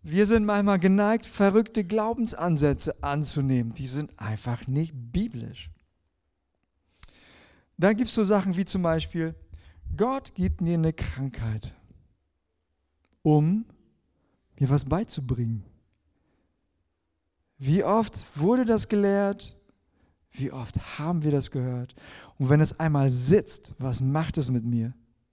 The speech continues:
Autsch. Ja? Damit ich lerne, demütig zu sein, damit ich was auch immer lerne, mich zu beherrschen. Solche Glaubenssätze werden geprägt und die machen etwas mit mir.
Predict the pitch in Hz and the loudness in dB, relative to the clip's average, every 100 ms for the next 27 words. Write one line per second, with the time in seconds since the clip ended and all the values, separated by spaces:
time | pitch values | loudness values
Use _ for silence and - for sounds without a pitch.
0 | _ _ _ _ _ _ _ - 117 117 | _ _ _ _ _ _ _ -10 -8 -8
1 | - - _ _ _ _ _ _ _ _ | -12 -18 _ _ _ _ _ _ _ _
2 | _ _ _ _ - 143 170 - - - | _ _ _ _ -2 0 -2 -10 -20 -20
3 | - _ 156 170 185 131 131 151 190 208 | -20 _ 6 6 4 2 6 8 10 10
4 | 208 190 190 202 196 175 180 165 165 180 | 10 10 10 10 6 2 -2 2 4 4
5 | 185 143 202 277 196 240 196 156 123 131 | 4 6 6 6 4 6 8 8 8 4
6 | 147 185 202 180 156 165 160 - 147 - | 0 0 0 2 2 2 0 -2 -6 -10
7 | - - _ _ - 180 170 165 214 247 | -20 -20 _ _ 2 4 4 2 0 -2
8 | 160 156 143 156 135 160 185 185 156 - | 0 0 2 0 0 2 2 2 0 -2
9 | - 196 226 180 143 139 139 180 226 302 | 0 2 2 0 0 2 2 2 2 4
10 | 214 151 131 139 123 127 127 123 123 | 4 2 2 2 4 2 2 4 4